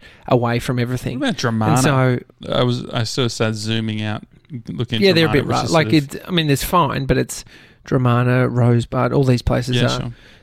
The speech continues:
Speaker 1: the sort of outskirts of the nicer areas.
Speaker 2: But I
Speaker 1: But
Speaker 2: wonder
Speaker 1: they're
Speaker 2: if,
Speaker 1: nice,
Speaker 2: and
Speaker 1: they're
Speaker 2: Dramana
Speaker 1: nice.
Speaker 2: has the driving, which is handy.
Speaker 1: But they will become nice. I guess that's it.
Speaker 2: Mm-hmm.
Speaker 1: I mean, it's a different story when you actually have the money and you're
Speaker 2: Yeah.
Speaker 1: ready to do something, because then you can say,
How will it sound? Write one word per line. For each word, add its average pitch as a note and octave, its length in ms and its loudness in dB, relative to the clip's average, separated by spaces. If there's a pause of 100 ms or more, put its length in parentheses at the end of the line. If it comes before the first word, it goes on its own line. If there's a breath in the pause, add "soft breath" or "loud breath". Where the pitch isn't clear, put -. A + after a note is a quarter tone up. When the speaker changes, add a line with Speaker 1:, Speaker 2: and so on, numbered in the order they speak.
Speaker 1:
the C#3 160 2
sort B2+ 180 0
of B2+ 60 2
outskirts B2+ 560 2
of A#2+ 120 -4
the A#2+ 100 0
nicer B2 460 0
areas. A#2+ 600 -6 (360)
Speaker 2:
But C#3 60 2
I C3+ 40 2
Speaker 1:
But C3+ 220 2
Speaker 2:
wonder A#2+ 320 2
Speaker 1:
they're - 100 4
Speaker 2:
if, B3 80 4
Speaker 1:
nice, C3 220 0
Speaker 2:
and C#3+ 80 4
Speaker 1:
they're C3+ 140 6
Speaker 2:
Dramana B2+ 100 2
Speaker 1:
nice. A#2+ 120 0
Speaker 2:
has A#2 260 -2
the A#2+ 140 -4
driving, A2 520 -4
which - 160 -10
is B2 100 -6
handy. B2+ 400 -8 (600)
Speaker 1:
But F3+ 160 -4
they E3+ 120 0
will F3 220 4
become C#3+ 540 2
nice. B2 320 0
I D3+ 100 2
guess C#3 180 2
that's A#2+ 220 0
it. A#2 160 0 (480)
Speaker 2:
Mm-hmm. - 160 -2
Speaker 1:
I - 20 2
mean, C3+ 280 2 (420 loud breath)
it's D#3+ 160 -2
a D#3+ 60 4
different C#3+ 400 0
story A#2+ 260 4
when A#2+ 160 0
you B2 60 -2
actually B2 400 0
have B2 140 2
the D3 60 0
money A#2+ 440 -2 (100)
and C3 160 -4
you're A#2+ 140 2
Speaker 2:
Yeah. B2 60 2
Speaker 1:
ready A#2+ 220 2
to - 140 2
do A#2+ 220 0
something, B2+ 320 -2
because B2+ 240 0
then C3 140 2
you B2+ 100 4
can B2 160 0
say, B2 340 0